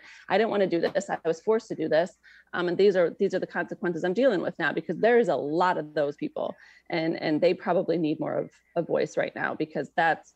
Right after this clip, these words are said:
that, I don't know, that bothers me more than I think anything. Um, 'cause I knew I was gonna be all right, but I just prayed that everybody else would be too. 'Cause, you know, every, so many people that I love and care about and people that I've never met were forced to do this.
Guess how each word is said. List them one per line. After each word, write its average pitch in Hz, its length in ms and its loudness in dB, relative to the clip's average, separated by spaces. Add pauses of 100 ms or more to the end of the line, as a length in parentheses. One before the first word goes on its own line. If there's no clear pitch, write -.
(160)
that, 214 320 2 (200)
I 214 120 2
don't 147 120 -4
know, - 60 -6
that 185 200 2
bothers 147 320 0
me 151 160 -4
more 156 240 2
than 143 140 -2
I 143 120 -2
think - 220 -8
anything. - 580 -8 (200)
Um, - 260 -8
'cause 196 160 -6
I 190 80 0
knew 196 140 2
I 175 120 2
was 165 160 0
gonna 147 200 -8
be 147 140 -4
all 139 120 -2
right, 135 200 2
but 151 120 -2
I 139 80 0
just 156 220 -10
prayed 143 240 -4
that 143 120 0
everybody 143 460 -2
else 156 220 -2
would 151 100 -4
be - 120 -8
too. 190 200 0
'Cause, 180 180 -6 (180)
you 240 100 -4
know, 180 140 -2
every, 202 300 0 (160)
so 208 120 -10
many 220 120 -4
people 220 240 -2
that 202 140 2
I 208 60 2
love 202 220 2
and 208 100 -6
care 190 200 0
about 214 260 0
and 175 120 -2 (320)
people 202 260 -2
that 208 160 4
I've 214 100 4
never 208 220 0
met 220 340 -4
were 170 160 0
forced 196 300 -4
to 180 60 -4
do 202 140 4
this. 180 280 2